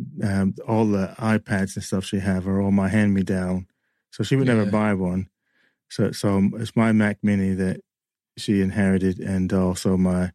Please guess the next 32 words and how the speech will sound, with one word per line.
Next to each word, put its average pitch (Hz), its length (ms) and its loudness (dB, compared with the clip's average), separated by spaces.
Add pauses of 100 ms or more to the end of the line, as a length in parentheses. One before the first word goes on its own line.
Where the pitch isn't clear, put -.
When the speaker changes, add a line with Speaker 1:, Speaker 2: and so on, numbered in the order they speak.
(640)
Speaker 1:
MacBook 95 560 0 (280)
Pro, 98 300 2
which 92 260 -2
was 92 140 0
the 98 80 0
old 98 380 2
model 90 280 2
'cause 92 200 -2
I 95 60 -2
had 95 180 -4
to 90 60 -4
have 92 120 -2
the 92 60 -2
new 95 280 2
<laughs> - 40 -2
model. - 380 -2 (360)
So, - 320 -2 (420)
so - 720 -4
she - 500 -4
Speaker 2:
I'm 170 100 4
sure 202 340 2
you're 143 280 4
Speaker 1:
<laughs> - 0 -
Speaker 2:
that 131 260 0
guy 123 320 0
that 120 200 0
queues 120 300 0
up 123 200 0
at 131 80 0
the 120 140 2
Apple 117 340 0
store, 110 400 0